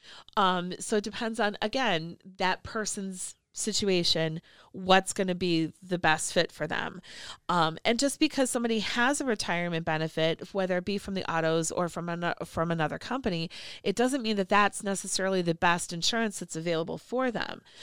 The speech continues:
So being able to work with an agent, a trusted agent, is gonna be something that's really gonna be helpful. Kinda like what we were talking about with you, Diane, in, in the, um, the, y-, the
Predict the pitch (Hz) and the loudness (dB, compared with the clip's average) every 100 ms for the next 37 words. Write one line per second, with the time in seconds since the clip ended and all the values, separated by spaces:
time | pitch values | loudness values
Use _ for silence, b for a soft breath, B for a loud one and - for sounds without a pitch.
0 | B B - 214 233 247 320 370 359 254 | B B 2 2 2 0 0 0 2 0
1 | 196 196 202 208 190 185 - 170 175 208 | 2 2 2 0 -2 -4 -4 -4 -2 -2
2 | 196 185 - - 180 - 202 - 165 170 | 0 -2 -2 -2 -2 -2 -6 -4 -4 -2
3 | 190 175 190 - 190 185 185 190 185 180 | -4 -2 -4 -2 -4 -2 -4 -4 -4 -4
4 | - 190 196 220 220 214 196 190 175 - | -6 -4 4 6 6 2 -2 -2 -4 0
5 | 175 175 - 247 269 285 B B B - | 0 -2 -4 -4 -2 -4 B B B -6
6 | 269 277 269 247 214 226 233 - 220 214 | -2 0 2 2 2 2 -2 0 -2 0
7 | 190 190 185 214 208 185 180 180 80 196 | 0 0 -4 -4 -2 -2 -2 -2 -2 -2
8 | 202 - 196 185 180 185 175 165 165 165 | -2 -2 -2 -2 -2 2 4 4 2 -4
9 | - - - 196 202 185 180 - 143 208 | -12 -20 -12 0 0 0 -2 -8 -8 -6
10 | 208 - 196 185 196 190 180 | -8 -8 -12 -8 -6 -4 -6